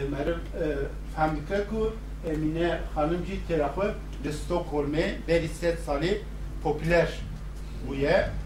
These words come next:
Ve Swêdê ji gelek qîmet daye. Mamostekî wê Swêdî heviye. E, e, e, mamosteyeke, e, ji-, jinîn ya Swêdî heviye. Swêdî, e, fêr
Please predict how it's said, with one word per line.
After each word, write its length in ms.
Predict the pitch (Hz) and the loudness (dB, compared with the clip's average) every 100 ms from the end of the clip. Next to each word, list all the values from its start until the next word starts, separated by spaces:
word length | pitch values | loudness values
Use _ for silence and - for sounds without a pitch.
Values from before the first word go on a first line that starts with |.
| - - | -6 -4
Ve 40 | |
Swêdê 420 | 156 170 160 180 | -2 0 2 2
ji 80 | 165 | 4
gelek 260 | 170 165 147 - - 160 | 4 4 2 -4 -8 -4
qîmet 400 | 160 175 170 147 | 2 2 2 0
daye. 320 | 135 151 - - - 156 | 2 2 0 -4 -8 2
Mamostekî 580 | 156 165 156 180 - | 4 4 2 0 0
wê 160 | 175 175 - | 2 2 0
Swêdî 420 | 170 156 151 170 | 2 2 4 2
heviye. 520 | 160 147 135 139 151 175 - - - 147 | 2 2 2 4 4 2 -4 -8 -6 2
E, 40 | |
e, 40 | |
e, 800 | 147 151 147 147 - - - - 147 143 139 139 135 135 135 135 135 135 - - - - - 151 147 139 - - | 4 6 4 2 -2 -6 -6 -4 -2 -2 -4 -4 -4 -4 -2 -4 -6 -8 -8 -8 -8 -8 -8 -6 -6 -6 -6 -6
mamosteyeke, 680 | 147 160 - 180 160 151 147 | -2 0 2 6 6 6 0
e, 540 | 143 - 135 131 147 123 | -4 -2 -4 -4 -6 -4
ji-, 340 | 160 151 117 - | -2 -2 -2 -4
jinîn 360 | 143 151 190 240 170 | 0 0 0 -2 -4
ya 160 | 147 - - - | -4 -4 -8 -8
Swêdî 380 | 139 143 147 135 | -4 -2 0 0
heviye. 280 | 131 139 170 - - - - - | 0 -2 -2 -4 -10 -8 -8 0
Swêdî, 500 | 156 160 156 165 117 - 196 | 2 4 2 0 -2 -4 0
e, 60 | 156 139 - | 2 2 0
fêr 180 | 156 | 0